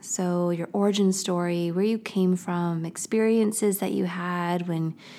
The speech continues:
you were young that are still impacting you today, and your relationships and your patterns and your triggers.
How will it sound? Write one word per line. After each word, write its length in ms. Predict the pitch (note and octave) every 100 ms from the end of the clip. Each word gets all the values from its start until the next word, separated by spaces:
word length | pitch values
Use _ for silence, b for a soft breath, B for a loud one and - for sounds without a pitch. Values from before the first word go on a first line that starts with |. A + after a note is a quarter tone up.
| B B -
you 180 | F#3 F#3+
were 60 |
young 640 | F#3+ F3+ E3 E3+ E3 E3+ E3+
that 260 | E3+ E3
are 380 | F#3 F3+ F3+ F3+ B B B B
still 440 | - - A3 B3 -
impacting 680 | G3 G#3 G3+ F3+ - E3+ E3+
you 160 | E3
today, 680 | E3 F#3 E3+ D#3 E3+ D#3 D3+
and 140 | D#3
your 120 | D#3+
relationships 1000 | D#3+ E3 E3+ F3+ F#3+ E3 - D#3+ - -
and 100 | D#3+
your 100 | D3+
patterns 840 | - F#3 F#3 F3+ E3 D#3+ D#3 D3+ D#3+
and 340 | D#3 D#3 D#3
your 80 | D#3
triggers. 720 | - G3+ G3 E3+ D#3 E3 -